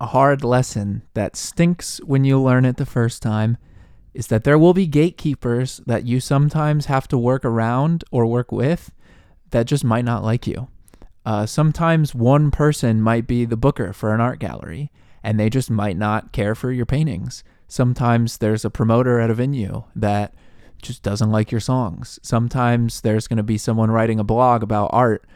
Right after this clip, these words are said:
that you really wanna get on, and they just don't like your art for some reason, and sometimes you're just gonna have to work around that. You're also gonna have to play nice with some of those kinds of people, and it might feel like you're kinda selling your soul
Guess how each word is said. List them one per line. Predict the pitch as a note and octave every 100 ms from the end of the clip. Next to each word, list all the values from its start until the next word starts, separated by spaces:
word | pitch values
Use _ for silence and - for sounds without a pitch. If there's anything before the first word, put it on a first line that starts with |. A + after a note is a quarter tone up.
| - _ -
that | G2
you | G#2 G#2+
really | B2 D3
wanna | C#3+ C#3+
get | C#3 D3+
on, | G2 F#2+ B2 - - _ _
and | A2+ G#2+ G#2 G#2 G#2 - -
they | G#2+
just | G2+ G#2
don't | G#2 G#2+
like | A2 A2+
your | B2+
art | D#3+ -
for | A2+
some | G#2+ G2+ G2+
reason, | G2+ B2 B2 C3 - -
and | A2+ A#2 B2+ C3+ -
sometimes | - D3+ E3 D3+ -
you're | - D3
just | D3+ -
gonna | D#3 D3+
have | D#3
to | D#3+
work | D#3+ D3+
around | D#3 F3+ D3+
that. | F#2 - - - _ - - - - - _
You're | D3 D3+
also | G#3+ -
gonna | G3+ D#3
have | D3+ -
to | D3 B2+ B2
play | - C#3+
nice | B2 A2 A#2 A2+ - - - -
with | A2
some | - A2
of | G2
those | G2+ -
kinds | A#2+ A#2
of | -
people, | C3 C#3+ D#3+ D#3 -
and | B2+
it |
might | C3 F3+ -
feel | - E3
like | E3 C#3 -
you're | B2
kinda | - C#3+ A#2+
selling | - B2 B2
your | A2
soul | - A#2+ A#2+ A2 -